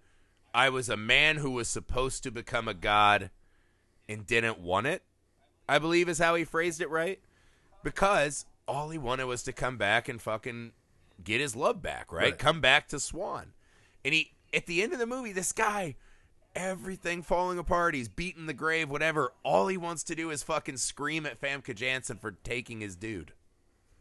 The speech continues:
Speaker 2: That's it.
Speaker 1: You know what I mean? And that's, there's something, 'cause it, it, it, what it is, it's belying the fact that maybe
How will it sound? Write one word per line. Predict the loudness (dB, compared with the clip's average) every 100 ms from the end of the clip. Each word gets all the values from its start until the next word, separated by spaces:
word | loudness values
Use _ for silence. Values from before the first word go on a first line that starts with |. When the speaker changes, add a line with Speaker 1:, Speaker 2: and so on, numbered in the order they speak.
| _ -14
Speaker 2:
That's | -8
it. | -4 2
Speaker 1:
You |
know | 6 6
what | 6
I | 4
mean? | 0 -2 -6
And | -4 -2
that's, | -2 -6 -14 _ _ _ _ -4
there's | 0 2
something, | 2 2 0 -2 -8 -18 _
'cause | -4 4
it, | 4 4 2
it, | 0 0
it, | -2 0
what | -2
it | 2
is, | 4 4 4
it's | -2 -2
belying | -2 2 6 6 6 2
the | -4
fact | 0 0 0 -2
that | -2
maybe | 0 0 0 -2